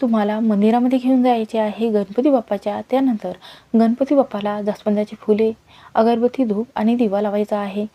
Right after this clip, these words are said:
आणि एकशे आठ मूग घेतलेले आहेत, तर गणपती बाप्पाचा अभिषेक करून मंगळवारच्या दिवशी गणपती बाप्पाची पूजा आराधना करून हे जे हिरवे मूग आहे, एकशे आठ मूग आहे,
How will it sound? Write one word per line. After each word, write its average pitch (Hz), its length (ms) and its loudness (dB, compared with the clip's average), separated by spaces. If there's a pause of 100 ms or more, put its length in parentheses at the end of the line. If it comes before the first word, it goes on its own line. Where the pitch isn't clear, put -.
(320)
आणि 277 220 2
एकशे 247 260 -2
आठ 220 280 -4
मूग 233 180 2
घेतलेले 220 340 0
आहेत, 185 340 -4 (140)
तर 208 100 0
गणपती 202 440 -2
बाप्पाचा 208 420 -4 (100)
अभिषेक 202 460 -4
करून 180 240 -2 (100)
मंगळवारच्या 208 520 2
दिवशी 202 380 -2 (720)
गणपती 262 520 4
बाप्पाची 247 360 2 (120)
पूजा 226 280 2
आराधना 202 420 -2
करून 208 320 0
हे 226 220 -2
जे 277 100 0
हिरवे 226 300 0
मूग 220 220 0
आहे, 185 240 -2
एकशे 214 400 -4
आठ 208 260 -8
मूग 226 240 0
आहे, 214 260 0